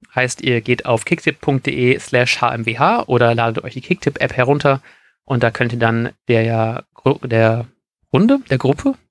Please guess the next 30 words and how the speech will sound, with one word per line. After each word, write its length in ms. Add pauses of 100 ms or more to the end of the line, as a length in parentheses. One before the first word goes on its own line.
der 100
Kicktipp-Runde 800
beitreten 580 (200)
und 340
hoffentlich 300
euer 280 (580)
Wissen 200
unter 240
Beweis 320
stellen, 340
dass 160
ihr 120
natürlich 440
die 180
besseren 300
Fußballexperten 880
seid 240
als 260
wir 300
und 180
deswegen 280
eigentlich 280
ihr 120
diesen 180
Podcast 360
machen 200
solltet 240
und 80
nicht 220
wir. 220